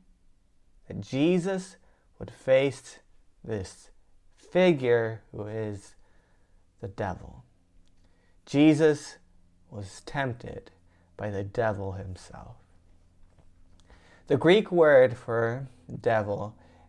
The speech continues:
is this word that is called diabolos. Diabolos.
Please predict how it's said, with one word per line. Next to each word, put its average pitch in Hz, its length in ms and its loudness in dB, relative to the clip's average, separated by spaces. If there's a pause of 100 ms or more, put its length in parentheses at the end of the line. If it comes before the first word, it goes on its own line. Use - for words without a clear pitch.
(120)
is 104 340 -4
this 110 240 -8
word 107 580 0 (320)
that 98 100 -6
is 104 200 -6
called 110 760 -2 (1000)
diabolos. 104 920 -2 (600)
Diabolos. - 800 -10